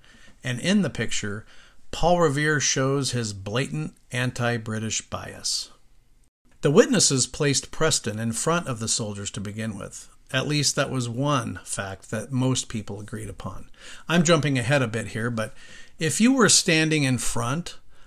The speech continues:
of a line of soldiers with guns leveled, cocked, and ready to go, and you're standing in front, front of them, would you yell,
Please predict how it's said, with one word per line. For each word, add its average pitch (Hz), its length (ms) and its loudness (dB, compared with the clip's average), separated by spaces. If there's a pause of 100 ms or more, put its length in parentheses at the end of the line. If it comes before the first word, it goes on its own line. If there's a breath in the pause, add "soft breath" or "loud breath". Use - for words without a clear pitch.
(140 soft breath)
of 147 160 0
a 131 80 2
line 123 360 2
of 123 100 2
soldiers 131 800 0 (280 soft breath)
with 135 320 -2
guns 135 380 4
leveled, 131 500 2 (120)
cocked, 131 480 0
and 127 180 0
ready 120 220 0
to 117 100 -4
go, 113 380 -2
and 127 120 2
you're 127 80 0
standing 123 380 0
in 113 100 -2
front, 117 440 -4 (140)
front 160 280 0
of 117 100 -4
them, 120 400 -8 (480)
would 143 220 6
you 185 100 8
yell, 147 560 2